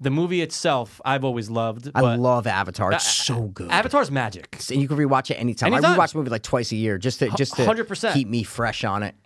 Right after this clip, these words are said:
Speaker 1: And just, oh, the gimmick of three D got so old so quick.
Speaker 2: But it, that came out at the peak perfect time. Was that oh six?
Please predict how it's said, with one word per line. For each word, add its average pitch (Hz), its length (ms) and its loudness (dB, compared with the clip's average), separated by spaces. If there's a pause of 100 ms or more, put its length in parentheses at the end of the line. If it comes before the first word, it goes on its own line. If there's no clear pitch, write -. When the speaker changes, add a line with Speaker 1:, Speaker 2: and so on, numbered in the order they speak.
(300)
Speaker 1:
And 117 160 -6
just, 117 300 -6 (420)
oh, 135 440 -2 (920)
the 135 140 -6
gimmick 202 320 -2
of 160 120 -2
three 165 200 -2
D 139 500 -2
got 120 300 -2
so - 240 -2
old 120 340 -2
so 113 240 -4
quick. - 400 -8
Speaker 2:
But 127 160 2
it, 110 240 -8
that 127 180 2
came 123 200 0
out 117 100 2
at 101 80 -6
the 92 100 -4
peak - 400 -8
perfect - 380 -6
time. 90 260 -2
Was 175 140 4
that 160 200 0
oh 139 100 2
six? - 580 -4